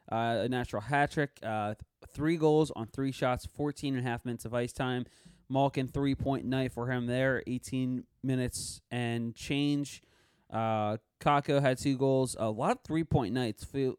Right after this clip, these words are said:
Philippe Forsberg and Sebastian Aho. Uh, top goaltending, uh, stats for the night, like we mentioned, Tuukka Rask, he had a, at a two nothing shutout. Thirty-six saves,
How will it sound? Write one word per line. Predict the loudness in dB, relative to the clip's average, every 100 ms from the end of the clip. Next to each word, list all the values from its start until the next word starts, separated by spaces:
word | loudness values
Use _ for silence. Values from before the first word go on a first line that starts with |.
| -8
Philippe | -8 -6 -6 -4
Forsberg | -2 -2 0 0 0
and | -6 -10
Sebastian | -10 -10 -12 -14
Aho. | -4 -2 0 0 0 -4 _ _ _ _ _ _ _ _ _ _ -14 -4
Uh, | 0 0
top | 0 -2 -2
goaltending, | 0 0 0 0 0 0 -2 -4 -8 _ _ _ -2
uh, | 0
stats | 0 0 -2 -2
for | -4
the | -2
night, | 0 0 -4 _ _ -4
like | -2 -2
we | -2
mentioned, | -2 -4 -6
Tuukka | -4 -4
Rask, | 0 0 0 -2
he | -2 2 4
had | 4
a, | 4 2
at | 2
a | 0
two | -2 -2
nothing | -2 -2 -6
shutout. | 0 2 2 0
Thirty-six | 0 2 2 -2 -4 -6
saves, | -6 -2 0 2 2 0